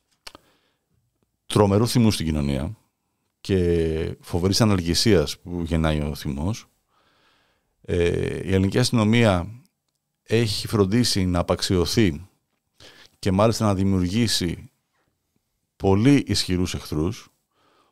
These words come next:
Ο αστυνομικός πλέον, όσο περνά τα χρόνια, ε, αντιμετωπίζεται όλο και περισσότερο ως μπάτσος, κάτι που για κάποια χρόνια είχε κάπως κάτσει. Το θεωρώ, δηλαδή,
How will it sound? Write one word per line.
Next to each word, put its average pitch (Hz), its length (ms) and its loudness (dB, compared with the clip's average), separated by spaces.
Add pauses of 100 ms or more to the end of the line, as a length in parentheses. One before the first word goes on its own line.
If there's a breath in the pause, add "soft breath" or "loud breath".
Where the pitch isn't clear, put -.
(120)
Ο 104 40 0
αστυνομικός 98 640 -2
πλέον, 123 500 2 (760)
όσο 123 240 -2
περνά 113 200 2
τα 110 120 2
χρόνια, 87 640 -2 (340)
ε, 82 340 -8 (400)
αντιμετωπίζεται 95 800 -2
όλο 139 260 4
και 117 120 -4
περισσότερο 92 600 0
ως 85 180 -10
μπάτσος, 92 500 -2 (1300)
κάτι 110 220 -4
που 107 120 -8
για 92 120 -2
κάποια 110 180 0
χρόνια 110 260 0
είχε 85 380 0 (580)
κάπως - 280 -8
κάτσει. 85 320 -2 (180)
Το 90 140 -8
θεωρώ, 87 260 -4
δηλαδή, 87 240 -6